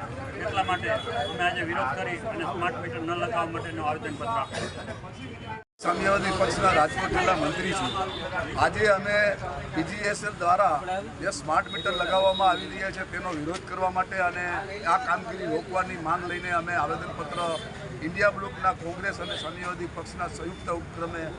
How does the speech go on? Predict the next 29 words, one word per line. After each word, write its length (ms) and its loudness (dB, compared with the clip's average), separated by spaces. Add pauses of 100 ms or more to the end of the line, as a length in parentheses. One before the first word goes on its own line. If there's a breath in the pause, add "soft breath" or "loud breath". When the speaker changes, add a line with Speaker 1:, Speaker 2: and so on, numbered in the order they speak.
(240)
Speaker 2:
આ 100 -8
કાર્યક્રમ 480 -2
રાખવામાં 440 -2
આવ્યો 160 -8
હતો. 200 -10 (560)
સ્માર્ટ 420 4
મીટર, 380 2 (260)
પ્રીપેડ 360 -2 (240)
જે 100 -2
મીટર 380 -2
છે 180 -2 (520)
એ 300 4 (380)
સંપૂર્ણ 460 2
ખાનગીકરણનો 880 0
રસ્તો 320 -4 (100)
તૈયાર 240 4
કરનારી 420 -2 (160)
યોજના 360 2
છે 180 -4 (440)
અને 140 2
આનાથી 520 2 (500)
વીજળીનું 600 4 (360)
સંપૂર્ણ 400 2 (120)
ખાનગીકરણ 500 2
થાય 280 2
એવી 220 -4
અમને 260 -2
દહેશત 440 -2
છે. 220 -6